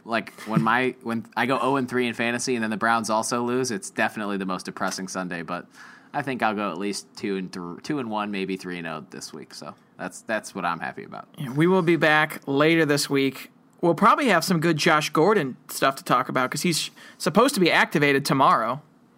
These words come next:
Speaker 1: Yeah, and I think he can finally practice with the team, like, in a team setting, or has he been doing that for the
Speaker 2: Well,
Speaker 1: last
Speaker 2: he was
Speaker 1: week?
Speaker 2: doing team drills last week,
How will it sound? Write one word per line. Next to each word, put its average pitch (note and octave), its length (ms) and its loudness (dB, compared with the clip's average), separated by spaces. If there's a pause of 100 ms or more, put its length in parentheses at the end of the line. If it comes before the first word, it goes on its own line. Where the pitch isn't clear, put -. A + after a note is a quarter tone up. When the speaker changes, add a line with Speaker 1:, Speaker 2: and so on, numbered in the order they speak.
(200)
Speaker 1:
Yeah, G2+ 200 0
and G2 100 0
I F#2 40 -6
think G2+ 180 -6
he A2 80 -6
can F#2+ 160 -6
finally G#2 580 -2
practice G2+ 440 -2
with G2 100 -8
the G2+ 80 -10
team, D#3+ 1000 -8
like, B2 240 0
in A#2+ 320 -2
a G#2 80 -2
team D#3 320 -4
setting, E3+ 360 0
or B2 60 0
has G#2+ 140 -2
he C3 100 -2
been A2+ 140 -2
doing A2+ 220 -2
that G2+ 180 -2
for - 60 -8
the - 40 4
Speaker 2:
Well, F3 80 8
Speaker 1:
last C4 60 6
Speaker 2:
he E4 60 6
was G4 100 0
Speaker 1:
week? F#4 60 -2
Speaker 2:
doing F4 180 2
team G#3+ 320 2
drills F#3+ 340 2
last D3+ 380 2
week, C3+ 560 -2